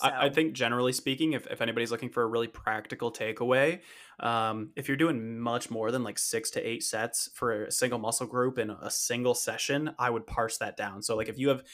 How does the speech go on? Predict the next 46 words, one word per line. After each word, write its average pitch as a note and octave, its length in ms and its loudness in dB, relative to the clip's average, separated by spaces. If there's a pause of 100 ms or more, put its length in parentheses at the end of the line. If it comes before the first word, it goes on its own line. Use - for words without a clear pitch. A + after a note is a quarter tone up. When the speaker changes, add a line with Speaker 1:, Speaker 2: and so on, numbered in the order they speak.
(100)
Speaker 2:
Yeah. C#3+ 160 -10
Speaker 1:
let, B2 220 2
like, B2+ 160 0
let's B2+ 240 2
Speaker 2:
You C#3+ 100 6
said C3+ 40 4
Speaker 1:
say, - 80 8
Speaker 2:
six A2+ 120 6
Speaker 1:
like C4+ 100 8
Speaker 2:
to - 40 0
eight - 80 -8
sets. - 560 -2
I G3 80 4
just F3+ 140 -2
wanna G#3+ 120 6
make G3+ 120 4
sure G#3 100 4
everyone F#3 180 4
heard F3 160 4
you F3 80 0
said E3 220 -4
sets, - 320 -4
Speaker 1:
Sets. G#2 180 4
Speaker 2:
not E3+ 200 6
exercises, E3 680 4
Speaker 1:
Yes. A2 160 6
Speaker 2:
not E3 240 4
reps, D#3+ 380 4
Speaker 1:
Sets. - 300 0
Speaker 2:
sets. - 560 -4
Speaker 1:
Yeah, B2 180 6
so, C3 240 4
Speaker 2:
Yeah. B2+ 60 6
Speaker 1:
like, B2+ 100 4
let's C3 220 2
say C#3 140 2
I'm C3 120 2
doing, B2 280 2
like, A2+ 280 0 (260)
a B2+ 100 -2
dumbbell C3+ 380 6
bench B2+ 300 4
press, A#2+ 500 4
a B2+ 60 -6
chest - 400 2
fly, A2+ 640 4